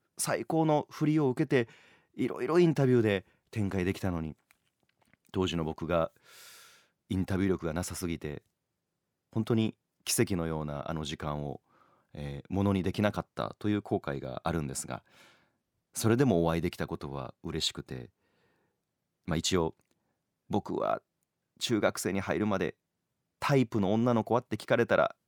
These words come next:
「猫娘です」って言ってたんですっていうのも一回投げたんですよ。これも、「ああ、そうかい」、シーンってなっちゃったんですけどね。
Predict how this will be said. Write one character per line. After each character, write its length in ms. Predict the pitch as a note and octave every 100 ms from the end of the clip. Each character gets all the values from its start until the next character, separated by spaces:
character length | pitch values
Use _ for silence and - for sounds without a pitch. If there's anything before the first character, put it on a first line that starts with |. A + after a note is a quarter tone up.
| _
「猫 240 | A2+ A#2+ C3
娘 340 | D3 - G2+
で 100 | G2+
す」 120 | - -
っ 0 |
て 60 | -
言 100 | A2+
っ 20 |
て 120 | A2+
た 100 | D#2+
ん 60 | D#2+
で 80 | F2+
す 140 | -
っ 20 | G#2
て 140 | B2+
い 20 |
う 40 | E3
の 60 |
も 60 | G#2
一 40 | F2+
回 140 | E2+
投 80 | D#2+
げ 100 | E2
た 100 | C#2+
ん 60 |
で 60 | C2+
す 140 | -
よ。 140 | C#2+ D2+
こ 100 | -
れ 80 | B2+
も、 160 | A#2+ F2+ - - _ _
「あ 300 | D2+ D2 -
あ、 20 | D2+
そ 200 | - G#2+
う 60 |
か 180 | - C#2
い」、 100 | - _ _ _ _ -
シ 320 | - - C3+
ー 60 | G1+
ン 60 |
っ 20 | - - - _
て 100 | F#2+
な 100 | E2
っ 20 |
ち 100 | -
ゃ 40 | -
っ 40 |
た 120 | - A2+
ん 40 |
で 60 | F2+
す 80 | -
け 100 | G2
ど 80 |
ね。 80 | -